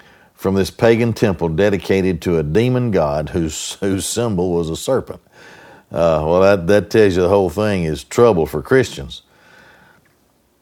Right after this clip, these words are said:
But, um, this is how crafty and cunning Satan is, because he knows that we all at one time need a doctor at one time or another, and we carefully listen to everything the doctor says.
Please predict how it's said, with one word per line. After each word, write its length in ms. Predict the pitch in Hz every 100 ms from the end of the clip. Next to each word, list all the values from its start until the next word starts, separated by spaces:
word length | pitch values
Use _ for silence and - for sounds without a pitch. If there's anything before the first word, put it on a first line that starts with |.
| -
But, 420 | - 87 101 - 110
um, 460 | 101 90 73 65 - _ _ _ _ _ _ _ _ _ - -
this 240 | 92 113 113
is 100 | 107
how 240 | 110 95 - -
crafty 520 | - 113 110 - 107
and 240 | 92 87 - _ _
cunning 480 | - 135 107 98 101
Satan 440 | - 131 139 87
is, 500 | 82 80 101 98 - _ _ _ _ _ _ _ _ -
because 460 | 82 92 90 82
he 180 | 98 98
knows 340 | 104 104 101
that 100 | 95
we 140 | 90 98
all 300 | 107 110 101
at 80 | 90
one 220 | 113 107
time 320 | 101 95 98
need 160 | 98 92
a 40 |
doctor 480 | 87 101 92 87 85
at 60 |
one 220 | 80 92 85
time 260 | 92 87
or 60 | 85
another, 400 | 82 85 87 95
and 160 | 78
we 140 | 82 85
carefully 760 | - - 95 104 101 - 92 90
listen 380 | 92 92 92
to 60 | 85
everything 460 | 85 87 82 92 87
the 40 |
doctor 340 | 80 90 90
says. 440 | - - 78 78